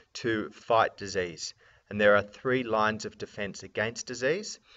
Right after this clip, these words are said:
The physical barriers, including the skin, non-specific response, which is about, uh, phagocytes, white blood cells, leukocytes, and pus, and the immune response, or acquired immunity.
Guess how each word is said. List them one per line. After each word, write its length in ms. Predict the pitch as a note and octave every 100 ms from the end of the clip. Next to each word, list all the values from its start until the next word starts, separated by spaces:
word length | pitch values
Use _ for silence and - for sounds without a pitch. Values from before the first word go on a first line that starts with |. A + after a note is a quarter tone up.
| - _
The 80 | -
physical 500 | - D3+ D#3 - C#3
barriers, 680 | B2 B2+ E3+ G#3+ A#3+ - - _ _ -
including 600 | G#2 - A2 G#2 G#2 - F#2
the 100 | G2+
skin, 640 | - - - F3 A3 G#3+ - _ _ _ _ _ _ _ _ _ -
non-specific 920 | C3+ D3 - - - - F3 G3 E3+
response, 720 | D#3+ - E3+ G#3+ G#3+ - - - -
which 180 | G#2 A2
is 120 | G2
about, 400 | G2 F#2+ F#2 - - _ -
uh, 140 | F2 - _
phagocytes, 640 | A#2 A#2 A2+ - B2 C3 -
white 260 | A2 -
blood 240 | A2 A#2+ B2
cells, 460 | D3 C#3 C#3+ - A2+
leukocytes, 680 | A#2+ C#3+ - C#3+ D#3+ - -
and 260 | G#2+ G2+ -
pus, 520 | - F3 - - - _ _ - _ _
and 160 | B2 B2+
the 60 |
immune 440 | B2+ B2+ B2+ C3 B2
response, 640 | A2 - - A2 F#3 - -
or 200 | G#2+ F2
acquired 560 | - - A2+ G#2 G#2+
immunity. 720 | G2 F#2+ F2+ F2+ - - F#2